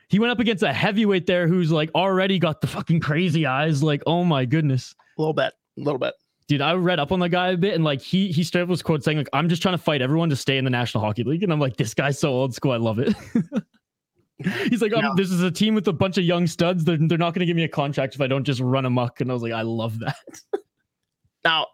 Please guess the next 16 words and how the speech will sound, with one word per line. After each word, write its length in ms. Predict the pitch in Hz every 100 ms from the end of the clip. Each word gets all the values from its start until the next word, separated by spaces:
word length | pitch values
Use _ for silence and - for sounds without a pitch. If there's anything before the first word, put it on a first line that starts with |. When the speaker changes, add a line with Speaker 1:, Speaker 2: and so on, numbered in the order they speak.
| -
Speaker 2:
here's 360 | 156 196 247
the 100 | 175
fun 300 | - 165 180
one, 320 | 143 131 131
because 640 | 139 131 151 147 139 - - _ _ _ _ _ _ _ _ _ _
this 240 | 151 190 185
week 280 | 196 -
we've 220 | 156 160 -
got 500 | 160 170 147 - - _ _ _ _ -
the 120 | 151
Edmonton 360 | 151 160 160 147
Oilers 540 | 151 143 123 - - _ _ _ _ -
in 160 | 160 180
Minnesota 600 | 165 156 156 147 123 - _ _ -
on 180 | 156 170
Tuesday. 560 | - 175 151 139 131